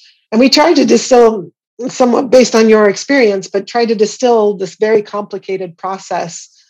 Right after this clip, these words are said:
into what we came down to as seven clear steps. And we don't have to go into each step, but I would like to kind of pick your brain and, and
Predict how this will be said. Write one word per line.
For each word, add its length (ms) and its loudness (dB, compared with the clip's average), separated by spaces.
into 800 0
what 140 -8
we 260 -8
came 220 -8
down 220 -4
to 140 -6
as 180 -10
seven 500 -6
clear 380 -2
steps. 720 -14
And 80 -2
we 100 4
don't 180 2
have 160 -2
to 80 -2
go 180 4
into 220 -4
each 260 -8
step, 480 -6
but 140 -2
I 120 0
would 340 -2
like 280 -6
to 280 -6
kind 160 -14
of 80 -12
pick 200 -8
your 140 0
brain 500 -2
and, 240 -8
and 520 -10